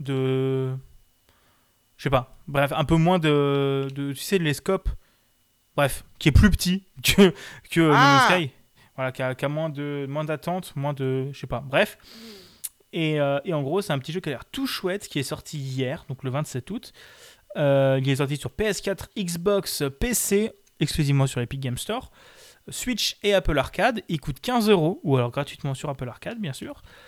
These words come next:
Speaker 1: Et le jeu a l'air génial. Euh, j'y ai pas encore joué. Je vous en parlerai peut-être le mois prochain si j'y joue. Mais voilà, il a l'air très cool et très, très beau et très, très sympatoche. Voilà. Et j'enchaîne avec une deuxième actu, vite fait. On parlait de la P S cinq.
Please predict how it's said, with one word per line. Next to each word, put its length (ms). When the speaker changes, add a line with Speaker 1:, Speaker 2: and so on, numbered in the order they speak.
Speaker 1:
Et 100
le 140
jeu 260
a 80
l'air 180
génial. 600
Euh, 280
j'y 140
ai 40
pas 120
encore 260
joué. 480
Je 180
vous 120
en 80
parlerai 340
peut-être 300
le 60
mois 100
prochain 380
si 140
j'y 140
joue. 160
Mais 80
voilà, 240
il 80
a 60
l'air 120
très 220
cool 240
et 60
très, 180
très 200
beau 260
et 100
très, 220
très 280
sympatoche. 800
Voilà. 180
Et 60
j'enchaîne 320
avec 220
une 80
deuxième 280
actu, 320
vite 180
fait. 160
On 100
parlait 220
de 40
la 80
P 120
S 120
cinq. 380